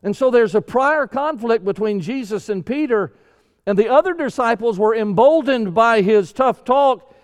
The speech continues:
and so they said likewise. Now listen to me. Look, you can't escape this, and you'll see it later in, in the other Gospels. Listen, you can't escape this. Peter thought he had a better plan.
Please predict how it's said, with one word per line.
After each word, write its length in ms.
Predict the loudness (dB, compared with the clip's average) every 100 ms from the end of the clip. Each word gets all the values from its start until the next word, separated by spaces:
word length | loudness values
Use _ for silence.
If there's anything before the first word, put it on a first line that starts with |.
| _ _ -2
and 240 | -2 -2
so 220 | 2 2
they 240 | 4 0 -2
said 420 | 0 2 2 2
likewise. 600 | 0 0 -2 -4 -4 -4
Now 160 | -4
listen 280 | -4 -6 -4
to 60 | -4
me. 220 | -4 -6 -14 _ _ _ _ _ _
Look, 140 | -6 -4
you 160 | -6
can't 260 | -2 -2 -2
escape 560 | -6 -4 0 0 -2
this, 260 | -4 -4 -4
and 140 | -4
you'll 140 | -4 -6
see 240 | -6 -4
it 260 | -4 -6 -6
later 440 | 0 0 0 -2
in, 220 | -2 -6 -6
in 120 | -2
the 120 | 0
other 200 | 0 -2
Gospels. 600 | -2 -2 -4 -4 -6 -6 _ _ -6
Listen, 360 | -6 -4 -10 -12 -6
you 140 | -4
can't 260 | 2 2 2
escape 420 | -4 -2 -2 2
this. 180 | -2 -2
Peter 460 | -2 -2 0 -4
thought 360 | -4 -2 0 0
he 100 | -2
had 260 | 0 2 0
a 60 |
better 340 | 0 0 0 -2
plan. 520 | -2 -2 -2 -8